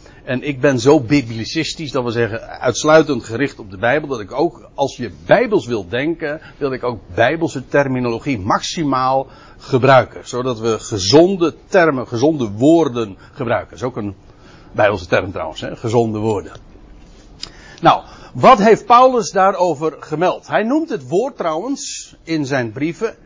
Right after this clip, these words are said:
negen keer. En daarbij, ja, komt de vraag aan de orde, over welke verbonden spreekt Paulus zo al? En dat zijn inderdaad diverse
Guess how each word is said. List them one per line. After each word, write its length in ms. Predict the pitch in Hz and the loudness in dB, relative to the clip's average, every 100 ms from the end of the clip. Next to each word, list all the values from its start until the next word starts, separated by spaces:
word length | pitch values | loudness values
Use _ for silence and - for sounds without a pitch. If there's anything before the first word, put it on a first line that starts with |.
| 117 113 131 | -6 -2 0
negen 540 | 139 160 165 180 180 - - _ | 2 0 -2 -8 -10 -16 -20 _
keer. 320 | - 151 98 - - - - - - - - - - | 2 4 2 -8 -20 -20 -20 -20 -20 -20 -20 -20 -4
En 460 | - 160 156 156 139 - - - | 4 6 6 2 -4 -20 -20 2
daarbij, 640 | 196 190 170 156 139 123 | 4 6 6 6 2 -6
ja, 580 | 165 165 190 160 113 - - 143 | -12 -6 -4 -4 -6 -16 -18 0
komt 200 | 175 143 | 2 2
de 100 | 131 | 2
vraag 240 | 156 170 | 4 4
aan 100 | 147 | 2
de 60 | 135 | 0
orde, 240 | 123 160 | 0 -2
over 380 | 185 180 139 135 | 4 4 2 -4
welke 480 | 151 233 262 185 160 | 0 0 -2 -6 -10
verbonden 960 | - 180 147 117 220 233 151 131 180 180 | -10 -10 -10 -2 -2 -2 -2 -2 -2 -8
spreekt 460 | - 254 240 - | -10 -6 -6 -4
Paulus 520 | - 156 120 110 - 107 | 2 2 2 -4 -10 -10
zo 320 | 101 123 113 | 0 2 2
al? 400 | 120 101 73 - | 0 -4 -6 -16
En 120 | 110 117 | -10 -6
dat 180 | 123 | -6
zijn 240 | - 120 127 | -4 -4 -4
inderdaad 520 | 123 117 104 117 107 | -8 -8 -6 -6 -4
diverse 600 | 151 - 233 - 147 | -6 -4 -4 -2 -4